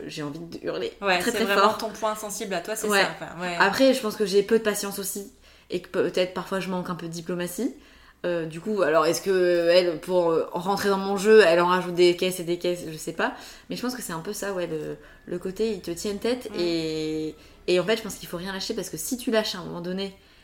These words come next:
Speaker 1: et que tu cèdes, bah t'es mort.
Speaker 2: À la faille.
Speaker 1: À la faille, voilà, c'est ça.
Speaker 2: Bah, en fait, le truc, c'est ça qui est particulier, c'est que tu sais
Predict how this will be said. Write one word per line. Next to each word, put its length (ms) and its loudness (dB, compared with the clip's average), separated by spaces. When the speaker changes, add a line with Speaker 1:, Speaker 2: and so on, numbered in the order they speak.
Speaker 1:
et 60 -6
que 60 -18
tu 140 -8
cèdes, 320 0
bah 100 -10
t'es 120 -12
mort. 320 -10
Speaker 2:
À 60 -12
la 100 -8
faille. 340 -12
Speaker 1:
À 80 -12
la 100 -10
faille, 300 -4
voilà, 200 -6
c'est 120 -14
ça. 140 -6
Speaker 2:
Bah, 180 8
en 40 6
fait, 160 0
le 60 0
truc, 180 -4
c'est 80 -6
ça 100 -4
qui 80 -6
est 60 -4
particulier, 400 -4
c'est 160 -8
que 80 -14
tu 80 -4
sais 200 -4